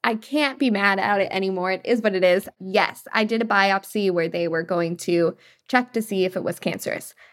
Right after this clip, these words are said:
I'll preface this by saying every single person I saw, ultrasound,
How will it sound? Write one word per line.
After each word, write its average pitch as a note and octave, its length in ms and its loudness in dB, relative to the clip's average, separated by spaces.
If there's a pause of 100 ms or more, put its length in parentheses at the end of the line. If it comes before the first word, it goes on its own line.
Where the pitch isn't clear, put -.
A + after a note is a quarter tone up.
(120)
I'll A#3+ 140 4
preface C4+ 300 -2
this C4+ 180 -4
by C4 140 2
saying G#3 380 -2 (200)
every D#4 300 0
single C#4+ 240 0
person A#3+ 320 0
I G3 80 2
saw, F#3 460 2 (140)
ultrasound, G3 840 2